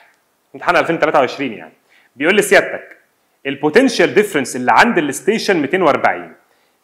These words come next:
تم إنتاج ميتين وأربعين فولت هنا، من هنا كده لهنا كده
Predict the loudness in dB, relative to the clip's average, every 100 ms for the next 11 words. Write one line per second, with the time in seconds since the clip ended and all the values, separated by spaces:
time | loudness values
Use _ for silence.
0 | _ 4 4 2 2 0 2 6 8 6
1 | 2 -6 0 2 4 4 4 2 0 2
2 | 0 0 -2 -2 -2 -12 _ _ _ _
3 | _ _ _ -14 -4 0 2 2 2 0
4 | -2 -6 -14